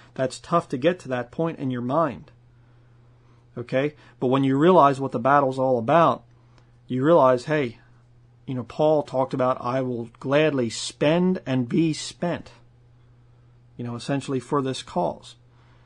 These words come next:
Will you be spent for the cause of the Lord Jesus Christ? That's the call of a true soldier. Okay? Number ten, a soldier fights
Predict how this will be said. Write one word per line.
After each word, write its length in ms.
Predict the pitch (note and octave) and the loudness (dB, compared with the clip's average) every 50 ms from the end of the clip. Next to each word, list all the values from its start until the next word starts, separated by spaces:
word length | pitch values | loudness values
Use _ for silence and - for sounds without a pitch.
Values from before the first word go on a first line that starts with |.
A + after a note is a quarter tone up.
| _ _ _ _ _ _ - _ _ | _ _ _ _ _ _ -20 _ _
Will 260 | - C3+ C#3 C#3 D3 | -4 -2 0 2 2
you 580 | C#3+ C3+ D3 E3+ F3+ F3+ D#3 C3 B2 B2 B2 B2 - _ _ _ _ _ | 2 2 2 4 6 6 6 4 2 0 -4 -8 -14 _ _ _ _ _
be 140 | - C3 A#2+ | -4 -4 -4
spent 540 | - - - - - E3 E3 C#3 A2 - - - - _ _ _ _ | -4 -8 -8 -2 0 0 0 0 -2 -8 -16 -20 -20 _ _ _ _
for 140 | - - A#2+ | -12 -10 -10
the 80 | B2 | -10
cause 340 | A#2+ - C#3+ C#3+ C3 C3 B2 | -8 -2 0 0 0 0 -2
of 100 | B2+ A#2 | -4 -6
the 60 | A#2 | -4
Lord 240 | A#2+ A#2+ B2 B2 A#2 | -4 -4 -4 -4 -4
Jesus 360 | A#2 B2 B2 A#2+ A#2 A2+ - | -4 -6 -6 -6 -8 -10 -14
Christ? 460 | - - E3 E3 D#3 - - - - - - - _ _ _ _ _ _ _ _ _ _ _ _ _ _ _ - - _ _ _ _ _ _ - | -10 -8 -8 -8 -8 -10 -16 -20 -20 -20 -20 -20 _ _ _ _ _ _ _ _ _ _ _ _ _ _ _ -20 -20 _ _ _ _ _ _ -6
That's 280 | C#3 C3 C#3 - - | -2 -2 -2 -2 -4
the 80 | - D3 | -10 -12
call 500 | - - - E3+ E3 D#3 D3 C#3 A#2 B2 | -10 -2 2 2 4 4 2 0 -2 -2
of 100 | B2+ B2 | -2 -4
a 100 | A#2+ A2+ | -4 -6
true 420 | A2 - - - E3 D#3 D#3 D3 | -8 -12 -6 -2 2 2 2 2
soldier. 540 | C3+ - - E3+ E3 D#3+ C#3+ - - - - - _ _ - _ _ _ _ _ _ _ _ - - - | 0 2 4 4 6 6 4 0 -6 -14 -20 -20 _ _ -20 _ _ _ _ _ _ _ _ -20 -14 -14
Okay? 380 | A#2 G#2+ - C3 D3 E3+ E3 - _ _ _ _ _ _ - _ _ _ - - - - _ _ - | -14 -8 -4 0 0 0 -2 -4 _ _ _ _ _ _ -20 _ _ _ -20 -20 -20 -20 _ _ -8
Number 240 | - C3 C3 C3 A#2 | -4 -2 -2 -2 -2
ten, 400 | A#2+ - E3 E3+ F3+ F#3 F#3+ F3 - - - - - - - | -4 -2 0 0 2 2 0 -2 -6 -12 -20 -20 -20 -18 -10
a 120 | - B2 A#2+ | -6 -6 -6
soldier 480 | - - - D3+ E3 F#3 E3 D#3 B2+ | -6 -4 0 0 2 2 2 0 -2
fights 680 | A#2 - - - _ - D#3 F3+ G#3 G#3 - - - - | -4 -6 -12 -8 _ 2 4 4 4 0 -4 -10 -14 -16